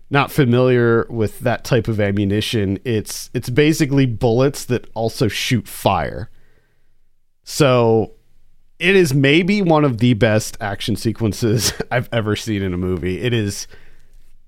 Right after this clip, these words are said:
outstanding. And the stunt work in this is just,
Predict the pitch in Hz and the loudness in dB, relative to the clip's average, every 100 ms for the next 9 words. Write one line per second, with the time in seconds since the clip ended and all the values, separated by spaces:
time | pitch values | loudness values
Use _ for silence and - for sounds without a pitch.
0 | _ _ _ 123 110 - - 58 55 58 | _ _ _ -6 -6 -4 -4 -4 -4 -10
1 | 76 - - 139 120 131 - - 160 - | -12 -6 0 2 2 0 0 2 2 2
2 | 160 151 147 143 131 131 123 - 98 - | 2 2 2 2 4 4 2 0 -6 -4
3 | - 92 85 - | -2 -2 -2 -8